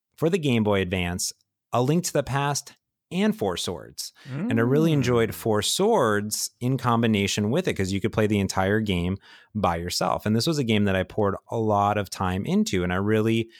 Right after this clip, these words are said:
Speaker 1: I really enjoyed it. I mean, there was, I mean, I could go on to the, the ones I love. Like, I love Wind Waker,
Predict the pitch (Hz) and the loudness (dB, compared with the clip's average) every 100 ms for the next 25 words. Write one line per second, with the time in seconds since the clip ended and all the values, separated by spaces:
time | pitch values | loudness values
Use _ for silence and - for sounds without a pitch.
0 | - _ 113 127 147 180 190 160 185 226 | -20 _ -6 -2 0 2 2 2 2 2
1 | 104 101 120 127 139 123 - 117 107 107 | 0 2 2 4 2 0 -2 -2 0 0
2 | 104 - 107 95 98 117 107 101 95 90 | -2 -2 0 2 2 2 2 0 -2 -4
3 | - 95 92 90 95 143 151 104 95 90 | -6 -2 -2 -2 -2 0 2 2 0 -2
4 | 85 95 117 113 107 104 - 104 98 | -4 -2 0 2 2 0 0 0 0